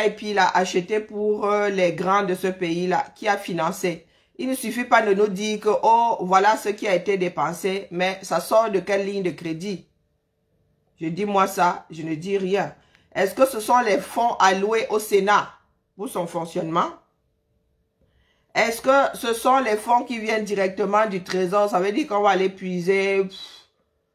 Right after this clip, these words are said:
dans les finances du peuple couché quelque part, qui devrait, euh, alimenter, euh, l'adduction d'eau, l'électricité et tout le titi, tout un toin.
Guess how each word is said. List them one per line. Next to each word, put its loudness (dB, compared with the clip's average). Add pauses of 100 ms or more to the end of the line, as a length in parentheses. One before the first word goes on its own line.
(280)
dans 4
les 4
finances 0
du 0
peuple -2
couché -2
quelque -2
part, 4
qui -12
devrait, 2
euh, 0
alimenter, 0
euh, -4
l'adduction 0
d'eau, 0
l'électricité -6
et -6
tout -6
le -2
titi, -10
tout -6
un -6
toin. -2